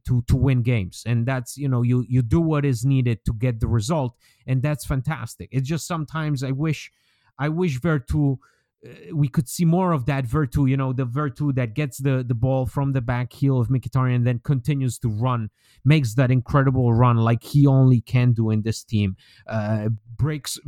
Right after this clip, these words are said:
open the defense, um, and sets up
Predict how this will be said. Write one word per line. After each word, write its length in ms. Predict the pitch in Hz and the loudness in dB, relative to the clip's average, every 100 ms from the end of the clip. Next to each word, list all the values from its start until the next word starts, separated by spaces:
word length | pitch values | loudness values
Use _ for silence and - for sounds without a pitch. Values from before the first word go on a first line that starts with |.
| 123 - | -8 2
open 340 | 127 127 131 | 2 2 0
the 100 | 120 | -2
defense, 720 | 104 120 120 117 101 101 - - | -2 -2 -2 -2 -2 -6 -8 -2
um, 420 | 113 110 110 110 | 0 2 2 2
and 160 | 127 123 | 0 0
sets 360 | - 127 - | 0 -4 -2
up 180 | 123 107 | -4 -4